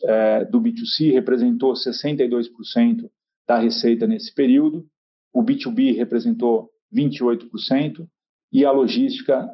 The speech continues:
dez por cento. A gente continua desenvolvendo toda a integração desse nosso ecossistema, é, integrando o B two C com a plataforma Frenet,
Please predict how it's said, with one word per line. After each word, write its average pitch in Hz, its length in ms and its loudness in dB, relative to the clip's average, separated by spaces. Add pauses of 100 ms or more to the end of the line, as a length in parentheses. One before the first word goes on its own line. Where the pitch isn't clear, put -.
(140)
dez 127 280 0
por 127 160 -6
cento. 101 420 -6 (340)
A 127 60 2
gente 147 180 2
continua 147 720 0 (220)
desenvolvendo 123 720 2
toda 139 320 0
a 131 60 0
integração 127 720 0
desse 120 260 0
nosso 117 320 0
ecossistema, 135 880 0 (400)
é, 110 260 2
integrando 131 800 2
o 120 160 2
B 117 160 0
two 120 160 -8
C 127 420 2
com 123 120 0
a 113 40 0
plataforma 117 680 0
Frenet, 131 640 0